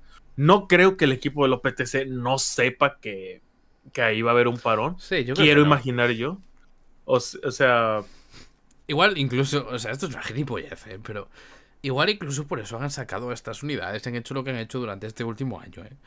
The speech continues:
Speaker 2: No sé, igual me estoy calentando. Igual por eso el año que vi-, el año pasado no llegamos a Wano cuando... o sea, bueno, a Edgehead cuando teníamos que haber llegado,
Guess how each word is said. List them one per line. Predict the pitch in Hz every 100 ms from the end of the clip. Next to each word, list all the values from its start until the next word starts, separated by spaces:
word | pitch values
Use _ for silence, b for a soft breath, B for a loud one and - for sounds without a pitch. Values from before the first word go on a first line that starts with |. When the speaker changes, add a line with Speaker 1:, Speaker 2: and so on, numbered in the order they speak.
| b b b _
Speaker 2:
No | 127 151
sé, | 120 101
igual | 107 113
me | 123
estoy | 123 127
calentando. | 127 107 95 101 95
Igual | 110 117 120
por | 131
eso | 123
el | 123
año | 123
que | 120 117
vi-, | 117
el | 117
año | 117
pasado | 117 117 117
no | 117
llegamos | 110 107 101 104
a | 98
Wano | 104 104 101
cuando... | 104 98
o | 104
sea, | 104 90
bueno, | 92 90 95
a | 104
Edgehead | - 104
cuando | 101 95 95
teníamos | 98 95
que | 104
haber | 87
llegado, | 90 107 139 151 156